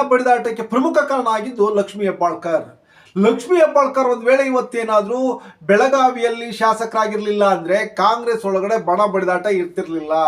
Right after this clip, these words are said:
ಸತೀಶ್ ಜಾರಕಿಹೊಳಿ ಕುಟುಂಬ ಏನಿದೆ, ಈ ಜಾರಕಿಹೊಳಿ ಕುಟುಂಬ ಡಿ ಕೆ ಶಿವಕುಮಾರ್ ಅವ್ರನ್ನ ಇಷ್ಟೊಂದು ಪ್ರಬಲವಾಗಿ ವಿರೋಧಿಸ್ತಿರ್ಲಿಲ್ಲ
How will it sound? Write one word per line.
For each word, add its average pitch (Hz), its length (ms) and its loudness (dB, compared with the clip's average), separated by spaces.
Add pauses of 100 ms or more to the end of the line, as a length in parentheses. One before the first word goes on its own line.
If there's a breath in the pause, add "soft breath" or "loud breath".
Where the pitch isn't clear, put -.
(720 loud breath)
ಸತೀಶ್ 226 360 -2
ಜಾರಕಿಹೊಳಿ 262 480 0
ಕುಟುಂಬ 247 320 -6
ಏನಿದೆ, 202 260 -2
ಈ 220 200 -2
ಜಾರಕಿಹೊಳಿ 254 580 0
ಕುಟುಂಬ 220 360 -2
ಡಿ 233 240 -4
ಕೆ 269 140 -4
ಶಿವಕುಮಾರ್ 220 480 -2
ಅವ್ರನ್ನ 214 340 -2
ಇಷ್ಟೊಂದು 262 480 -6
ಪ್ರಬಲವಾಗಿ 285 760 2
ವಿರೋಧಿಸ್ತಿರ್ಲಿಲ್ಲ 226 920 -2